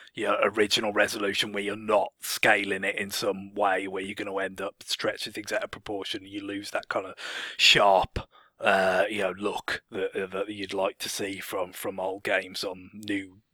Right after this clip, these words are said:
displays. Um, but, you know, f-, looking at this on three D S now, uh, it's, it's not as smooth as you'd kind of expect a game that looks like this,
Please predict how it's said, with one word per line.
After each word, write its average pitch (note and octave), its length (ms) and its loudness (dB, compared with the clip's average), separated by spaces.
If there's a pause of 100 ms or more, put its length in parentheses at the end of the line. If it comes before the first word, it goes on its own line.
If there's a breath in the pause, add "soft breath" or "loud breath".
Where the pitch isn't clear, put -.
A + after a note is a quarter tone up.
(120)
displays. - 680 -2 (360 loud breath)
Um, A#2 280 4
but, D3 280 6
you D#3+ 140 6
know, D3 60 8
f-, C#3 200 -6 (120)
looking E3 360 6
at C#3 120 6
this D3 240 6
on C#3 100 6
three C3+ 300 6
D B2+ 160 8
S A#2+ 240 6
now, A2+ 420 6 (440 loud breath)
uh, C#3+ 80 8
it's, C#3+ 160 4
it's D3 220 2
not D#3+ 340 8
as D#3+ 140 8
smooth D3+ 640 8 (240)
as C3+ 400 6
you'd C#3 300 0
kind C3+ 300 6
of B2 80 4
expect - 720 2
a C3+ 120 4
game B2+ 460 6
that A#2+ 180 0
looks A#2+ 300 -2
like C3 220 6
this, C3+ 420 4